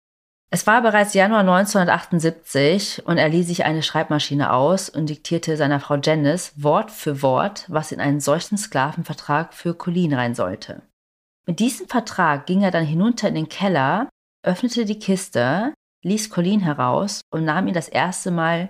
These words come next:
nach sieben Monaten die Augenbinde ab. Er sagte, „Sie wissen, dass du hier bist.“ Und Colleen konnte gar nicht glauben, was sie da hört. Ihre Familie hat sie gefunden?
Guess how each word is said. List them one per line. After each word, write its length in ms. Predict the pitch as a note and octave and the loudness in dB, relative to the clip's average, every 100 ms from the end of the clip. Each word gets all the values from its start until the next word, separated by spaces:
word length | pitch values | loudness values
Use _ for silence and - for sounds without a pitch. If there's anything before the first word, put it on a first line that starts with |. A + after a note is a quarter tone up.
| - | -8
nach 100 | D3 | -10
sieben 300 | - F3+ D#3+ | -4 -2 -2
Monaten 560 | D#3 D#3+ D3+ - D3+ D3 | 0 0 -2 -2 -8 -8
die 160 | - | -2
Augenbinde 580 | C3 C3+ C3 B2+ A#2+ A#2+ | -2 0 -2 -4 -4 -4
ab. 340 | G2+ A2+ _ _ _ _ _ _ _ - | -4 -4 _ _ _ _ _ _ _ 0
Er 120 | G#3 | 2
sagte, 800 | G3+ A3+ - - D3+ G3+ D4+ - _ _ - | 2 0 -4 0 2 2 -2 -8 _ _ -8
„Sie 200 | E3+ D#3+ | -4 0
wissen, 260 | F#3 A3 | 0 2
dass 160 | F3+ - | 0 0
du 80 | F3+ | -4
hier 280 | D#3 E3 C#3 | 0 0 0
bist.“ 480 | A2+ G#2 - - _ _ _ _ _ - | -4 -10 -12 -20 _ _ _ _ _ 2
Und 120 | F3 | 4
Colleen 280 | F#3 G#3 G3+ | 4 4 4
konnte 260 | G3 F#3+ | 2 2
gar 200 | F3 F#3+ | 2 2
nicht 220 | A3+ A3 - | 2 -2 0
glauben, 300 | F#3+ G3 E3+ | 2 2 0
was 140 | - | -2
sie 80 | E3 | -4
da 180 | D#3 D#3+ | -4 0
hört. 500 | F#3 D3 - - _ _ _ - | 0 0 -4 -14 _ _ _ -2
Ihre 140 | F#3 F#3+ | 0 2
Familie 420 | F#3+ G#3 B3+ A3 | 4 4 4 2
hat 140 | A3 | 0
sie 120 | G#3+ | -2
gefunden? 580 | F3+ F3 G#3 A#3 D#4 D4+ | -2 -2 2 4 2 -2